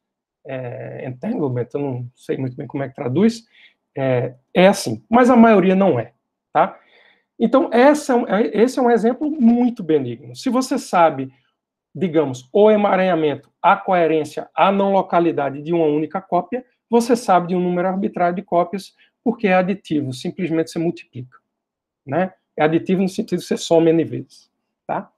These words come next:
Deixa eu já introduzir, porque aí vai ter a ver com a ideia que eu vou querer desenvolver, o, é, uma notação um pouquinho diferente. Eu vou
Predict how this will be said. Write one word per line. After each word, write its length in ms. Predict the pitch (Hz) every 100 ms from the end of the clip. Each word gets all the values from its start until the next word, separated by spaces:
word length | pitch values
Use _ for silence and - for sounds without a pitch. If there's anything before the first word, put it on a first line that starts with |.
| _ _ _
Deixa 180 | - 370
eu 60 | 233
já 140 | 285
introduzir, 880 | 294 294 220 175 151 123 190 180 131 _ _ _ _ _
porque 280 | - 151 190
aí 240 | 165 165 165 143 - _ _ -
vai 200 | 165 233
ter 100 | 165
a 60 |
ver 140 | 139 147
com 160 | 170
a 60 | 156
ideia 360 | 131 135 175
que 80 | 175
eu 60 | 147
vou 100 | 135
querer 200 | 143 131
desenvolver, 760 | 123 123 120 117 113 165 170 _ _ _ _ -
o, 500 | 165 170 180 190 - _ _ _ _ _ _ _ _ _ _
é, 480 | 135 135 127 120 120 -
uma 220 | 190 190
notação 500 | 185 196 180 - 220
um 40 |
pouquinho 260 | 214 165 180
diferente. 380 | - 170 123 165
Eu 60 |
vou 240 | 170 294